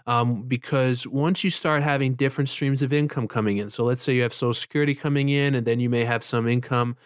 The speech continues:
uh, from a, an, a qualified annuity, maybe you have also a pension, uh, and then you have a capital gains. Once all these different streams of income start working together,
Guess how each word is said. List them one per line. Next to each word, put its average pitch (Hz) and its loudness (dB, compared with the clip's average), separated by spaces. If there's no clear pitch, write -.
uh, 110 2
from 113 0
a, 107 0
an, 113 0
a 98 -4
qualified 127 0
annuity, 165 0
maybe 131 2
you 127 2
have 117 0
also 131 0
a 117 0
pension, 165 0
uh, 117 0
and 110 -2
then 123 0
you 131 2
have 127 0
a 117 -6
capital 131 -2
gains. 147 -2
Once 170 -2
all 226 0
these 180 0
different 165 0
streams 143 0
of 123 -2
income 143 0
start 120 0
working 131 0
together, 110 0